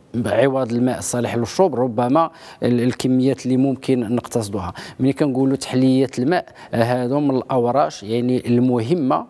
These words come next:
وسيرتو أن المغرب يعني عنده واجهتين بحريتين، يعني آلاف، مئات الكيلومترات من الماء. ربما هاد الحلول ديال تحلية الماء بما،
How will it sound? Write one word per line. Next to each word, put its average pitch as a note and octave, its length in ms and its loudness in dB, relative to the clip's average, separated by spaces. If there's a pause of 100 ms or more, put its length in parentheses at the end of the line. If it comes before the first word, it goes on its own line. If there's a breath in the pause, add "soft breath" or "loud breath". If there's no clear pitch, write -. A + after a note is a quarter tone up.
(460 loud breath)
وسيرتو A#2+ 480 0
أن B2+ 260 -2
المغرب A#2 580 0
يعني A2+ 340 0
عنده G#2+ 240 -2
واجهتين G#2+ 600 0
بحريتين، G#2+ 800 0
يعني A2 720 0
آلاف، A2+ 360 -4
مئات A#2 360 0
الكيلومترات A#2 720 -2
من G#2+ 80 -2
الماء. D#3+ 240 0 (260 loud breath)
ربما C3+ 680 0
هاد E3 120 -2
الحلول C#3+ 500 0
ديال C3 160 0
تحلية C3 460 0
الماء E3+ 200 -2 (440 loud breath)
بما، C3+ 280 4